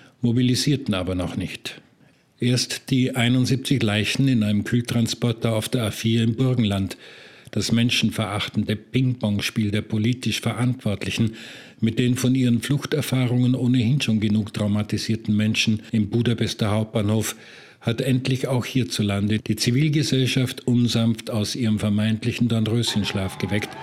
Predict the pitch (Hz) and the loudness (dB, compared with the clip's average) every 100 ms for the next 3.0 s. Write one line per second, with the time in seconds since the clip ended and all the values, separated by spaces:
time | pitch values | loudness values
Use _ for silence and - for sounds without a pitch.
0 | - - - - 107 101 - 110 120 127 | -14 -14 -12 -4 -2 -2 -2 0 2 4
1 | 127 107 107 117 110 - 123 110 101 95 | 2 0 0 0 0 -2 -2 -2 -2 -4
2 | - - 95 92 90 - 95 87 - | -2 -4 -4 -6 -8 -6 -6 -6 -8